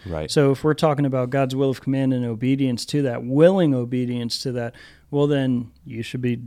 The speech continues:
Speaker 2: making disciples. Now, what does that look like? Well, that can look a bunch of different ways, and I'm not saying you have to go stand on the street corner saying, "Repent or you're going to hell."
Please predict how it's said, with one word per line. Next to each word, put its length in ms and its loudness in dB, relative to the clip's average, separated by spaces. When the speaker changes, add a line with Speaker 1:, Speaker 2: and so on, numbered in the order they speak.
Speaker 2:
making 380 -4
disciples. 760 -4
Now, 220 4
what 180 6
does 160 2
that 220 -2
look 300 2
like? 300 -12
Well, 240 2
that 180 0
can 180 0
look 300 -2
a 100 -6
bunch 280 4
of 60 -4
different 320 -2
ways, 280 0
and 100 -2
I'm 80 0
not 220 -2
saying 220 -2
you 60 -2
have 100 -6
to 100 -6
go 160 0
stand 260 -4
on 120 -4
the 60 -6
street 260 -2
corner 320 -6
saying, 500 -2
"Repent 380 -2
or 100 -2
you're 100 -4
going 220 -4
to 80 -6
hell." 300 -4